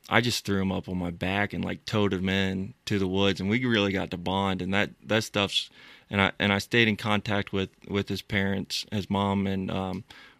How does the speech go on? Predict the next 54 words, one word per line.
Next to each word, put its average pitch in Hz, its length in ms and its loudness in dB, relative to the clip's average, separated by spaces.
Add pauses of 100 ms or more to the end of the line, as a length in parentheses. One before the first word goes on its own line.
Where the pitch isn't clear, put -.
we're 101 100 0
gonna 98 160 4
try 98 240 2
and 98 100 4
do 101 120 2
more 98 200 2
stuff - 480 -2 (300)
in 104 140 0
the 92 60 -4
future, 110 380 0
but 90 200 0
he 117 120 6
was 107 140 2
able 95 240 4
to 90 100 -2
get 95 160 -4
a 90 60 -4
bird. 98 460 0 (580)
Uh, 92 240 2
so 104 160 -2
we 117 160 6
were, 104 300 4 (600)
we 110 140 2
were 101 140 2 (320)
turkey 120 340 4
hunting 104 240 2
the 98 80 0
spot 107 380 2
and 101 100 0
had 101 160 0
this 95 140 -4
bird 101 280 -2
come 95 160 -2
out 95 280 -2 (920)
probably 98 160 0
three 101 220 -2
hundred 95 180 0
yards 92 240 -2
away. 90 440 -4 (540)
It - 60 4
was 143 140 8
so 135 160 6
far 113 320 4
that 76 100 2
we 104 140 2
could 95 180 -4
see - 340 2
it - 80 2
gobbling, 107 460 2
but 92 100 0
you 85 120 -4
couldn't 104 300 -2
hear 95 380 -4
it. - 200 -4